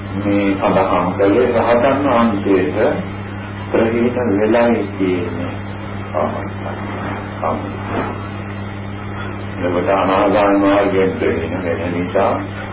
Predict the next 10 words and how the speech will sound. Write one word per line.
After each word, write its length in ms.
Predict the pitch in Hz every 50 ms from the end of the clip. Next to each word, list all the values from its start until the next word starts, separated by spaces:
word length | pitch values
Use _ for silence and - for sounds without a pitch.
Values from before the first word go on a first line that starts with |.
| - - - - - - - - - - 98 101 -
අ, 120 | 98 101 101 98 98 92 90 92 90 87 85 82 82 - - - - - - - - - - - - - - - - - - - -
රහතන් 460 | - 98 98 104 104 98 107 104 101 101
වහන්සේට 540 | 101 104 104 101 101 101 107 104 107 104 107
එතනින් 400 | 107 95 95 104 104 101 101 104
කරන්න, 360 | 98 98 101 101 98 101 101 101
ඒ 240 | 101 101 101 101 98
සම්බන්ධව 600 | 98 101 101 101 101 104 101 98 101 104 101 104 104
කරන්න 340 | 98 101 101 101 104 107
වැඩක් 460 | 101 98 98 92 90 98 98 98 98 - 98
නෑ. 300 | 92 92 98 95 - 98